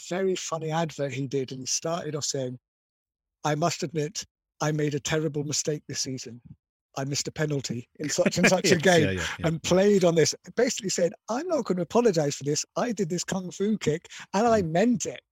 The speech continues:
Speaker 2: Yeah,
Speaker 1: And that
Speaker 2: yeah.
Speaker 1: is the real me." <laughs> You
Speaker 2: Yeah,
Speaker 1: know, it
Speaker 2: yeah,
Speaker 1: wasn't
Speaker 2: yeah,
Speaker 1: just passion.
Speaker 2: yeah, yeah,
Speaker 1: Uh, just
Speaker 2: yeah,
Speaker 1: a bit of an
Speaker 2: yeah.
Speaker 1: aside, but it
Speaker 2: No.
Speaker 1: made me think
Speaker 2: I mean,
Speaker 1: sometimes it's best to stay out of this whole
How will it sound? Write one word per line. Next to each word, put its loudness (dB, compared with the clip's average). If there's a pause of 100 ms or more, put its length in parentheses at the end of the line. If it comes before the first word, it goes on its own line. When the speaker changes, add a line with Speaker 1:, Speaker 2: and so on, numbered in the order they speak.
(200)
Speaker 2:
Yeah, -6
Speaker 1:
And 4
that 2
Speaker 2:
yeah. 8
Speaker 1:
is 2
the 2
real 0
me." -2
<laughs> -10
You 4
Speaker 2:
Yeah, -2
Speaker 1:
know, 4
it 0
Speaker 2:
yeah, 2
Speaker 1:
wasn't 6
Speaker 2:
yeah, -4
Speaker 1:
just 2
passion. 0
Speaker 2:
yeah, -6 (280)
yeah, 2
Speaker 1:
Uh, 6
just 2
Speaker 2:
yeah, 6
Speaker 1:
a 2
bit 2
of -4
an -2
Speaker 2:
yeah. 0
Speaker 1:
aside, 2
but -10
it -4
Speaker 2:
No. -4
Speaker 1:
made 0
me -8
think -6
Speaker 2:
I 2
mean, 2
Speaker 1:
sometimes -4
it's -6
best -4
to -6
stay 0
out 2
of -10
this -2
whole 0